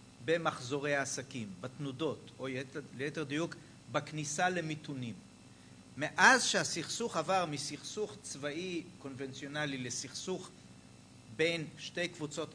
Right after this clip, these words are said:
אתניות, יש הרבה יותר מיתונים. כל אחד יזכור את הרשימה, אני סוקר את זה באריכות בספר שלי, וזה נובע מזה שבעוד שמלחמות קונבנציונליות הגדילו את הביקושים במשק,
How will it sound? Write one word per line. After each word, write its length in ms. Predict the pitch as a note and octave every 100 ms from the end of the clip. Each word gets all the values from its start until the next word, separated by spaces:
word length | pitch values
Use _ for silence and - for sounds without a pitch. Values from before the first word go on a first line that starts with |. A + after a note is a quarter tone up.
| F3
אתניות, 520 | G#3+ F3 C#3 A#2+ B2+ - - - - - - - - - -
יש 300 | D3 G3 -
הרבה 280 | D3 C3 F3
יותר 420 | F3 E3+ E3+ E3
מיתונים. 600 | D3+ D3 - C#3 C#3+ B2+ G2 - - -
כל 140 | F#3 F#3
אחד 260 | F3+ D#3+
יזכור 300 | D3 - D#3+
את 100 | D3+
הרשימה, 440 | C3+ - D3 E3 D3+
אני 120 | C3+
סוקר 380 | - - D3+ C#3+
את 60 |
זה 100 | C3
באריכות 580 | A#2+ A#2 A#2 A#2 D#3+ B2+
בספר 380 | A#2 D#3+ D3+ D#3+
שלי, 300 | - D#3+ F3+ - - - - -
וזה 200 | C#3 D3+
נובע 400 | D3+ C#3+ F3+ G3+
מזה 440 | F3+ D#3+ F3+ G3 E3+ - - - -
שבעוד 640 | - - B2+ D3+ F3 A3+ -
שמלחמות 680 | F#3+ F3 D3+ D#3 E3+ G3+
קונבנציונליות 720 | G3 E3+ D#3+ D3 E3 F3 F#3 F#3
הגדילו 540 | D3 B2+ B2 G#3 B3+ B3+
את 120 | B3
הביקושים 600 | E3+ C#3+ - C3+ C3+ A#2
במשק, 420 | A2 G2 F2 -